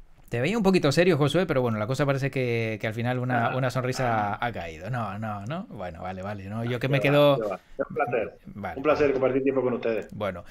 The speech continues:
Speaker 1: cuando salgan, eh, miren hacia arriba a ver si ven algunos objetos de estos extraños de los que está derribando la, la Estados Unidos, por si acaso sea un extraterrestre o una bola china de esas. No, una bola china no, que ha quedado muy mal. <laughs>
Speaker 2: ¿Una bola china? <laughs> No sé dónde mirará, a dónde mirará José Luis para ver la bola china.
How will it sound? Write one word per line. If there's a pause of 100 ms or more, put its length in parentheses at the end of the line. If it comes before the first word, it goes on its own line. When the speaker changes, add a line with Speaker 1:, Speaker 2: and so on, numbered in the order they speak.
(180)
Speaker 1:
cuando
salgan,
eh,
miren
hacia
arriba
a
ver
si
ven
algunos
objetos
de
estos
extraños
de
los
que
está
derribando
la,
la (300)
Estados
Unidos,
por
si
acaso
sea
un
extraterrestre
o
una
bola
china
de
esas.
No,
una
bola
china
no,
que
ha
quedado
muy
mal. (300)
<laughs>
Speaker 2:
¿Una
bola
china?
<laughs>
No
sé
dónde
mirará,
a
dónde
mirará
José
Luis
para
ver
la
bola
china.